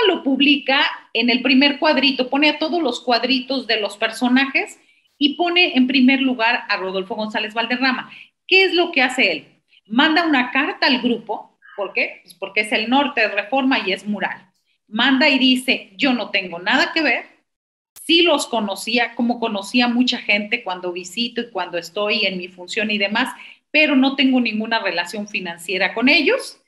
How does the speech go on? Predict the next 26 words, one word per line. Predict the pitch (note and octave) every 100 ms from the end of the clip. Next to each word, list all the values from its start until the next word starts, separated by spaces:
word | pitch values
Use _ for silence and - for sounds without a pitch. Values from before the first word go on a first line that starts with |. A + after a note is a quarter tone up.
| _ _ _ _ -
¿Y | C4+ D4
qué | G4
es | G4
lo | G#4 G#4
que | D4+
hace | D#4 E4 E4 - -
tramposamente | A#3 A3+ - G#3+ C#4+ C#4 D#4 D#4+ B3+
el | D4+
medio? | D#4+ E4 D4+ G3 - _ _ _ _ _
Solamente | - A#3 B3+ B3 A#3 A3+
lo | A#3+ G3
publica | F3+ F3+ G3+ G3+ - G#3 G#3 -
en | F#3+
El | F#3 F#3+
Norte. | G#3 G#3 - _ _ _ _ _ _
En | G3+
Reforma | G3 G3 G3+ A3+ B3+ - -
se | G#3
negaron | F3+ F3 F3 G3
a | G3+
publicar | F3+ E3+ E3+ G3 G3
y | G3+
es | A3 B3
derecho | C4+ G#3 G#3 B3+
de | B3
réplica | B3+ C#4 C4+ B3+ - A#3 -